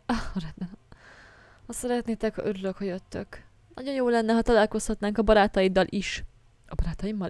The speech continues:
Á, hát igen. Egyáltalán nem is ismerjük a barátaidat, akik ezekkel az évet töltötted. Hát néha nem baj. Á, van köztük annak, akit <laughs> középiskolás ismerek.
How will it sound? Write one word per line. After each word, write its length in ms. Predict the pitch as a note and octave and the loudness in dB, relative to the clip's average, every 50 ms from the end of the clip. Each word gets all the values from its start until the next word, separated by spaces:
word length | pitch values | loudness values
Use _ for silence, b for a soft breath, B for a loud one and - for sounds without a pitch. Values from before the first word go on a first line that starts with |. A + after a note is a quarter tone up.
| - - | 6 8
Á, 200 | C#4 G#4 A4 F#4+ | 10 10 10 10
hát 140 | E4+ D#4+ | 8 4
igen. 320 | B3+ F#3+ F#3+ G3+ G#3+ G#3 - _ _ B B B B E4+ F4 E4+ E4 D4+ A#3+ | 2 -2 -4 -6 -6 -8 -14 _ _ B B B B -10 -10 -8 -8 -10 -4
Egyáltalán 360 | - C#4+ D4 C#4+ C#4+ C4 C4 | 0 2 2 2 2 0 0
nem 80 | B3+ B3 | 0 -2
is 100 | - - | -4 -4
ismerjük 300 | A#3+ - A#3+ A3 G#3+ G#3+ | -6 -2 2 2 2 2
a 40 | G#3+ | 4
barátaidat, 460 | G3+ G#3+ G3+ G3 G3+ G3 G3 G3 F#3+ | 4 4 4 4 2 2 2 2 0
akik 240 | G3+ G3 G3+ - G3+ | -2 -6 -4 -2 -2
ezekkel 320 | G3+ F#3 F#3+ F#3+ - F#3 | -2 -2 -2 -4 -4 -4
az 80 | F3+ F#3 | -2 0
évet 280 | - G#3 F#3 F3 F3 - | 0 0 0 0 -2 -2
töltötted. 540 | - F#3 F3 - C3+ - - - E3 D#3+ - - _ _ _ _ _ _ _ _ _ _ _ - - - - - - _ _ _ _ _ B E4+ E4+ E4+ E4+ E4+ E4 D#4+ D4+ C#4+ C#4 C4 B3+ B3 B3 A#3 B B B B B _ _ _ _ _ _ _ _ _ - | -2 -2 -2 -2 -6 -10 -4 -4 -4 -4 -4 -10 _ _ _ _ _ _ _ _ _ _ _ -20 -20 -20 -20 -20 -20 _ _ _ _ _ B -20 -20 -20 -20 -20 -20 -20 -20 -20 -20 -20 -20 -20 -20 -20 B B B B B _ _ _ _ _ _ _ _ _ -12
Hát 240 | - - G3 - | -6 -4 -4 2
néha 260 | - A3 G#3 G3 F#3 E3 | 4 4 4 4 4 2
nem 220 | E3 D#3+ D#3 D#3 | 0 -2 -4 -4
baj. 420 | C#3+ C#3 - - - G3 G#3+ A#3 - - - - - _ _ _ B B B B B | -4 -4 -4 -2 -4 -6 -6 -8 -12 -18 -20 -20 -20 _ _ _ B B B B B
Á, 160 | - A#3+ C4 | 12 12 12
van 200 | C#4 E4 E4+ F4 | 12 12 12 12
köztük 240 | D4 D#4 B3+ - - | 10 4 0 2 2
annak, 140 | D#4+ C#4+ C#4+ | 4 4 4
akit 340 | C#4 - B3 G#3 - - - | 4 4 2 2 2 2 4
<laughs> 20 | - | 4
középiskolás 580 | A3+ G3 G#3+ G#3 G3+ G3 - E3+ D#3+ E3+ F#3 - | 4 4 4 2 0 -2 -4 -4 -4 -4 -4 -8
ismerek. 460 | G3 - - - G2 G2+ - - - | -10 -10 -8 -8 -8 -8 -8 -12 -16